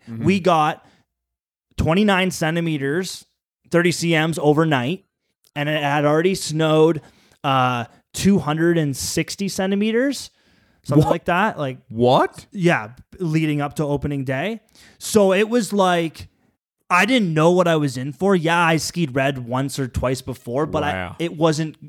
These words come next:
Speaker 2: g-, good. Like, it wasn't pow.
Speaker 1: Wow.
Speaker 2: Like, it was just blown out. But, uh, so we went up,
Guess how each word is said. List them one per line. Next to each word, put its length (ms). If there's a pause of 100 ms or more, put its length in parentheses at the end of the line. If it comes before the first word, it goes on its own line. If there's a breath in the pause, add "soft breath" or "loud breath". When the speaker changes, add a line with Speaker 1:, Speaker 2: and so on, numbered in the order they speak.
(160)
Speaker 2:
g-, 120
good. 460
Like, 240
it 160
wasn't 320
pow. 380 (180)
Speaker 1:
Wow. 380
Speaker 2:
Like, 80
it 80
was 160
just 240 (200)
blown 300
out. 260
But, 200
uh, 200 (1300 loud breath)
so 220
we 240
went 220
up, 440